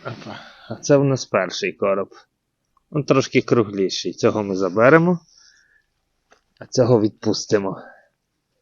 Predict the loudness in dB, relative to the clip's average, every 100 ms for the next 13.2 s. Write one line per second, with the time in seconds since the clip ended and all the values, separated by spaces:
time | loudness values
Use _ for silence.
0 | _ _ _ _ _ _ _ -14 4 6
1 | 8 6 4 2 4 2 2 2 0 -10
2 | -12 _ _ -6 -4 0 4 8 8 6
3 | 6 2 4 6 8 8 8 6 -2 -16
4 | -20 _ _ _ _ _ _ _ _ _
5 | _ _ -4 4 4 4 -2 -20 -20 _
6 | _ _ _ _ _ _ _ _ _ _
7 | _ _ _ _ _ _ _ _ _ _
8 | _ _ _ _ _ _ _ -12 -4 -2
9 | -2 -6 _ _ _ _ _ _ _ _
10 | _ -2 0 2 2 0 -4 -6 -2 -2
11 | _ _ _ _ _ _ _ _ _ _
12 | _ _ _ _ _ -20 -20 -8 -6 4
13 | 6